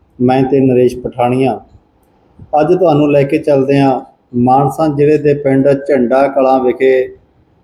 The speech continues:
ਦਸ਼ਮੇਸ਼ ਪਿਤਾ ਨਾਲ ਸੰਬੰਧਿਤ ਇਤਿਹਾਸਕ ਗੁਰਦੁਆਰਾ ਸਾਹਿਬ।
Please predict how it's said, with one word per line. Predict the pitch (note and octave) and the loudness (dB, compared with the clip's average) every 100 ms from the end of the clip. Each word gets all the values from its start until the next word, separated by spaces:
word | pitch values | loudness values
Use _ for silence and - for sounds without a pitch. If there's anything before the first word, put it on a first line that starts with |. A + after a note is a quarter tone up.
| - - _ _ _ _ _ _ _ _ _ - | -20 -20 _ _ _ _ _ _ _ _ _ -4
ਦਸ਼ਮੇਸ਼ | B2 B2 C3 D3+ D3 - | -2 2 2 2 -2 -4
ਪਿਤਾ | C#3+ C#3+ C#3 C3+ - - _ _ _ _ C3+ | -2 0 0 0 -6 -18 _ _ _ _ -6
ਨਾਲ | B2+ C3 | -2 0
ਸੰਬੰਧਿਤ | B2+ B2+ C3+ C#3 C#3+ - _ _ | -2 0 2 2 0 -6 _ _
ਇਤਿਹਾਸਕ | C3 - C3 A#2 - | -6 -2 0 0 -2
ਗੁਰਦੁਆਰਾ | C3+ B2+ A#2 B2+ B2+ B2 | -2 -2 0 0 0 0
ਸਾਹਿਬ। | C3 B2+ B2+ C3 | 0 0 -2 -6